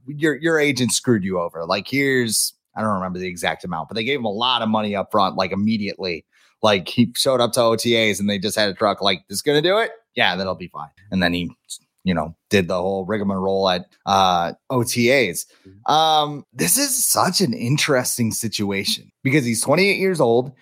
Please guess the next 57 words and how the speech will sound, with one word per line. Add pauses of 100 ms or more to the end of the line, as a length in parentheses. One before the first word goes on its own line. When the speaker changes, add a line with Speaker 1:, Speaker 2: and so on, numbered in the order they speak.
(180)
Speaker 1:
He's
had
a
couple
of
years
with
a
couple
of
bad
injuries,
the
torn
pec,
and
then
he
had
the,
uh,
neck
injury,
the
Speaker 2:
Yep.
Speaker 1:
tweak, (220)
uh,
back
in
twenty
twenty. (360)
Speaker 2:
Yeah.
Speaker 1:
But, (220)
I,
I
mean,
he
still
is
one
of
the
best (160)
pass
rushers
in
the
league
when
it
comes
to
pressures. (300)
He's
one
of (180)
the